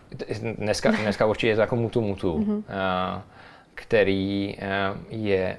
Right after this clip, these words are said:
Speaker 1: eh, který je, mm, vlastně dneska v Čechách, jako je úspěšný, ehm, vstoupila do ní investiční už i Societe Generale, to, to je náš vlastní
Speaker 2: Mhm.
Speaker 1: investice.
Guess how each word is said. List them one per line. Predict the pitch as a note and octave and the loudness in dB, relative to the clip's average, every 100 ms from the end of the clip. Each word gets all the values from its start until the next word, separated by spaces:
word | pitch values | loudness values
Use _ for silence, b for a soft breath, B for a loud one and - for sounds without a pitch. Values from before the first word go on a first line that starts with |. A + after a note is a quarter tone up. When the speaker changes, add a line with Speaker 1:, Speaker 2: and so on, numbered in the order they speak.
| - | -10
Speaker 1:
eh, | G2 G2 F#2+ F#2 F#2 | -10 -6 -4 -4 -6
který | F#2 - F#2+ F#2+ G2+ | -10 -8 -6 -4 -4
je, | G2+ F#2+ G2 F#2+ G2 - - C3 | -2 0 0 -4 -8 -16 -18 -14
mm, | F#2+ F#2+ F#2+ G2 F#2+ b b b _ | -10 -6 -6 -8 -12 b b b _
vlastně | - G2 | -4 -2
dneska | F2 F#2 | 0 -2
v | - | 0
Čechách, | G2 - A#2 A2 A2 - | -4 2 2 2 -2 -6
jako | - F#2+ | -2 0
je | F#2 | 0
úspěšný, | F2+ - A#2 - A#2 G#2+ G#2+ B B B - | -2 -4 -4 -4 -6 -6 -8 B B B -6
ehm, | F#2 F#2+ G2 F#2+ G2 G2+ - - G2 F#2+ - - | 0 2 2 0 -2 -4 -8 -12 -12 -14 -16 -14
vstoupila | - - G2 F#2 G2+ G2 | -10 -2 -2 2 2 2
do | |
ní | G2 G2 F2+ | 0 -2 -2
investiční | F#2 - F#2+ G2 | -4 -4 -6 -4
už | F#2 - | -4 -2
i | F#2+ | -4
Societe | - - G#2 F#2 F2 | -4 -4 -4 -4 -4
Generale, | F2 F#2 F#2+ F#2+ | 0 0 2 0
to, | G#2 | -2
to | G2+ | 2
je | G2+ | 2
náš | G2+ G2 | 2 -2
vlastní | E2 - G#2+ | -6 -6 -6
Speaker 2:
Mhm. | A2 | -2
Speaker 1:
investice. | G#2+ A2+ G#2 A#2 | -2 -2 -4 -6